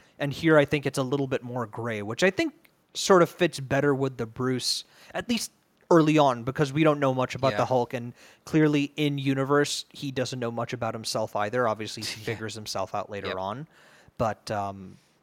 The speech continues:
Speaker 1: yeah. Um, I mean, I think the rest of this act is, you know, pretty
Speaker 2: It's
Speaker 1: it, it goes on pretty, it's not too eventful. It's basically them just on the move. They're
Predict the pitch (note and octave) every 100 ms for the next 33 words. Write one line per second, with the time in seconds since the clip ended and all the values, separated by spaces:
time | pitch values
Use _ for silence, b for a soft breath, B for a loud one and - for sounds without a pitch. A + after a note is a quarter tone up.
0 | _ _ _ - C#3+ G2 b b b b
1 | - D3+ C#3+ C3+ B2+ - - D#3 D#3 D#3
2 | G#3 E3+ D3+ D3 D3 - C3+ C3+ - C3
3 | B2+ B2 G#2+ - - B2 A2+ G#2+ _ -
4 | C#3 A#2+ A2+ - - - - _ - D3+
5 | C3+ D3 D#3+ D3+ D3 C#3 D3 C#3 F3+ -
6 | F3+ E3 - _ _ - - D3 B2+ B2+
7 | A#2+ B2 A#2+ - D3 D3+ C#3+ C3+ C3+ B2
8 | A#2 - B2 A2+ C3+ F#3+ F#3+ F3+ D3+ C#3
9 | B2+ A#2+